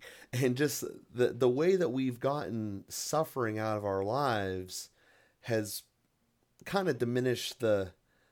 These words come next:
the, the, the need and the reliance, uh, upon God. And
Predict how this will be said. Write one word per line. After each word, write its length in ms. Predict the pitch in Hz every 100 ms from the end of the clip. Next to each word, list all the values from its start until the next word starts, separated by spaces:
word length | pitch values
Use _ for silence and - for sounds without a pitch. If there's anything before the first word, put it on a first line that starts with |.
| _ -
the, 160 | 120
the, 200 | 107 113
the 220 | 101 110 107
need 280 | 113 120
and 140 | 113 107
the 60 |
reliance, 640 | 101 101 104 104 101 92 -
uh, 180 | 98 -
upon 440 | 101 - 104 92
God. 400 | 92 113 98 92 - - - _ _ _ - _ -
And 420 | 127 120 117 113